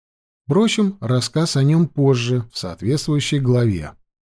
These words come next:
Довольно долго прожил в Лондоне и Карл Маркс. Некоторые считают и его платным агентом английской разведки, но лично я в это не верю. Учитывая, в какой лютой нищете Маркс обитал, так что приходилось закладывать в ломбард фамильное серебро жены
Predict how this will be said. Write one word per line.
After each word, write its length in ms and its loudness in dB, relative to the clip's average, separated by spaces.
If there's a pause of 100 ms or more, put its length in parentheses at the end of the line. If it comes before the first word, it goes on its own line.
(760)
Довольно 440 4
долго 440 4
прожил 540 2
в 60 2
Лондоне 600 4
и 40 -2
Карл 440 0
Маркс. 680 0 (320)
Некоторые 640 0
считают 600 2
и 40 2
его 320 2
платным 460 2
агентом 500 2
английской 520 0
разведки, 760 0 (540)
но 140 0
лично 340 0
я 240 0
в 60 2
это 180 -2
не 180 2
верю. 420 0 (840)
Учитывая, 580 0
в 60 -8
какой 380 2
лютой 400 2
нищете 600 0
Маркс 460 2
обитал, 560 2
так 220 -4
что 160 -4
приходилось 680 2
закладывать 720 0
в 120 0
ломбард 520 2
фамильное 600 2
серебро 480 2
жены 520 2